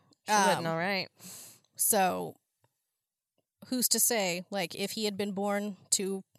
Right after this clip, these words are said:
Speaker 2: any other family,
Speaker 1: Maybe.
Speaker 2: would it have been the same?
Speaker 1: Maybe, maybe
Speaker 2: Maybe.
Speaker 1: not. Hard to
Speaker 2: Maybe
Speaker 1: say.
Speaker 2: not hard to say, but it certainly wasn't helped
Speaker 1: Yeah,
Speaker 2: by
Speaker 1: you
Speaker 2: his
Speaker 1: know,
Speaker 2: mother
Speaker 1: no.
Speaker 2: at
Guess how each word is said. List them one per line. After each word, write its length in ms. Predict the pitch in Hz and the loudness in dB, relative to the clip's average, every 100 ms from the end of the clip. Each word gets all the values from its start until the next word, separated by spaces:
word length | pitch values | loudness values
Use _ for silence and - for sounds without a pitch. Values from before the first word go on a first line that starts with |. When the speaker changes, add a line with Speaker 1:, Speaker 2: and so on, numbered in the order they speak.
| - | -8
Speaker 2:
any 360 | 180 214 214 | -4 -4 -2
other 240 | 202 208 196 | -4 -4 -2
family, 480 | 220 226 180 175 - _ _ _ _ _ _ _ _ | -2 -2 -6 -8 -12 _ _ _ _ _ _ _ _
Speaker 1:
Maybe. 380 | 160 160 160 170 | -6 -4 -2 0
Speaker 2:
would 180 | 190 | 0
it 220 | 202 208 220 | 0 -2 -2
have 460 | 214 208 - - 202 | -2 -2 -6 -16 -4
been 180 | 226 | -2
the 60 | 240 | 2
same? 280 | 226 262 403 523 _ _ - - _ _ _ | 0 0 -4 -10 _ _ -20 -20 _ _ _
Speaker 1:
Maybe, 420 | 160 170 214 349 381 | -10 -10 -8 -8 -6
maybe 240 | - 208 | -4 -2
Speaker 2:
Maybe. 140 | 190 | 0
Speaker 1:
not. 280 | 370 453 - | 2 2 2
Hard 220 | 220 285 330 | 2 0 2
to 60 | |
Speaker 2:
Maybe 140 | - 359 | 0 4
Speaker 1:
say. 100 | 320 | 4
Speaker 2:
not 140 | - | 4
hard 200 | 233 214 | 2 0
to 60 | 226 | 2
say, 200 | 294 349 | 4 4
but 120 | 196 | 2
it 100 | 196 | 4
certainly 460 | - 381 370 285 254 | 6 4 2 -2 -2
wasn't 360 | 214 220 220 | 0 0 0
helped 640 | - - 208 156 - - - | -6 -4 -4 -4 -4 -6 -6
Speaker 1:
Yeah, 320 | - 185 160 | -8 -4 -2
Speaker 2:
by 140 | 131 196 | 4 4
Speaker 1:
you 140 | 185 | 4
Speaker 2:
his 80 | 175 | 0
Speaker 1:
know, 80 | - | 0
Speaker 2:
mother 380 | 190 165 104 - | -2 -2 -8 -12
Speaker 1:
no. 420 | 170 151 180 151 208 | -8 -4 -4 -2 0
Speaker 2:
at 220 | 196 | 0